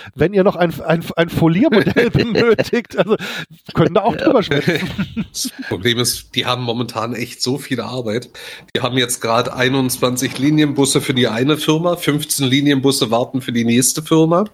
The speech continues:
Speaker 3: Und dann haben sie noch ganz viele Kleinaufträge drin, weil sie hatten eigentlich erst jemand, der halbwegs zuverlässig ar-, gearbeitet hat. Der stand dann aber morgens da und meinte dann nur so,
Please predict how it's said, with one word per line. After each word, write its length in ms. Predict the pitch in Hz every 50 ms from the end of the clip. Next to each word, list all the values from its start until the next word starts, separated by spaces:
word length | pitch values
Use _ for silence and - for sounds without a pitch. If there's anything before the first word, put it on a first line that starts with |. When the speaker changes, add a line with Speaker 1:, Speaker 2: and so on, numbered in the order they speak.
| _ - - - - - - - - - - - - - - - - - -
Speaker 3:
Und 120 | 127 123
dann 140 | 139 143 139
haben 180 | 147 151 160 156
sie 120 | 147 160
noch 220 | 160 156 156 156
ganz 340 | - 147 165 190 185 - -
viele 500 | - - 180 185 175 185 180 180 175 156
Kleinaufträge 1120 | - - - 147 151 175 202 208 160 127 135 127 123 - - - 143 135 135 131 135 139 127
drin, 560 | - 127 123 139 147 175 196 202 190 156 139
weil 360 | 139 143 151 156 156 156 143
sie 200 | - 143 127 -
hatten 320 | - 156 151 - 170 143
eigentlich 580 | 117 113 117 117 120 123 120 127 127 123 - -
erst 320 | 123 123 127 127 - -
jemand, 320 | 127 131 135 131 131 131 123
der 300 | 120 123 117 110 101 - - -
halbwegs 420 | 127 147 147 - 147 123 - -
zuverlässig 680 | - - 175 170 - 127 - 110 - - - - - 110
ar-, 140 | 110 110 107
gearbeitet 600 | - 113 110 107 113 120 127 123 - 123 - -
hat. 400 | 151 156 151 - - - - 135
Der 220 | 131 135 139 135
stand 320 | - - - 131 139 135
dann 120 | 143 127 131
aber 240 | - 123 127 123 117
morgens 420 | 120 120 120 123 123 120 - -
da 80 | 131 123
und 200 | 127 127 123 123
meinte 280 | 127 127 123 123 120 113
dann 180 | 120 117 120
nur 140 | 120 120 120
so, 300 | 110 117 120 117 117 113